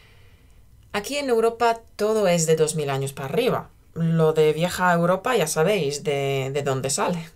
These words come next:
El caso es que prometo hacerlo de forma amena, descubriendo de paso unas expresiones españolas que os vendrán como anillo al dedo en vuestras conversaciones. ¡Boom!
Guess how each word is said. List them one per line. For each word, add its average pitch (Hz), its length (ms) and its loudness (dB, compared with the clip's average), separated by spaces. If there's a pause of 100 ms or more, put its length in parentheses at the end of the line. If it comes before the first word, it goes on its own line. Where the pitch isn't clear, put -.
(500)
El 208 160 2
caso 294 320 -4
es 220 140 0
que 226 120 0
prometo 226 480 -4
hacerlo 220 380 0
de 202 80 -2
forma 196 380 -4
amena, 190 400 -2 (400)
descubriendo 175 720 -2
de 170 100 -2
paso 160 460 -2
unas 175 260 -2
expresiones 160 640 -2
españolas 165 540 -2
que - 140 -8
os 160 160 -2
vendrán 160 420 -4
como 170 320 -2
anillo 170 600 -6
al 151 220 -4
dedo 185 380 0 (340)
en 208 260 -2
vuestras 165 400 -2
conversaciones. 139 1000 -8 (240)
¡Boom! 175 560 2